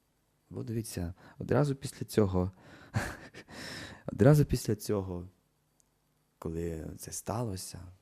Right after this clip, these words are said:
Петро такий важний, такий, такий розумний, такий богослов, він знає, ким є Ісус Христос, і тут уже отримує від Ісуса знову нагану, коли той хоче його,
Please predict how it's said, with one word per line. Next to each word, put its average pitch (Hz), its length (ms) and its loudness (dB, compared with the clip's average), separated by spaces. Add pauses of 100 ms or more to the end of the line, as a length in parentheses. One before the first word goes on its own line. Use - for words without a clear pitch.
(440)
Петро 92 320 -6
такий - 300 -16
важний, 92 480 -8 (320)
такий, - 480 -12 (500)
такий - 320 -6
розумний, 85 640 -4
такий - 320 -2
богослов, 98 920 -4 (520)
він 92 160 -6
знає, 101 440 -8
ким 104 320 -8
є 87 140 -8
Ісус 90 280 -10
Христос, - 640 -12 (540)
і 139 80 -6
тут - 280 -10
уже 87 340 -4 (240)
отримує 90 580 4
від - 240 -6 (300)
Ісуса 87 440 -2
знову 80 480 -6 (140)
нагану, 78 600 -8 (1400)
коли 85 240 -14
той 90 320 -6
хоче - 320 -12
його, 82 300 -8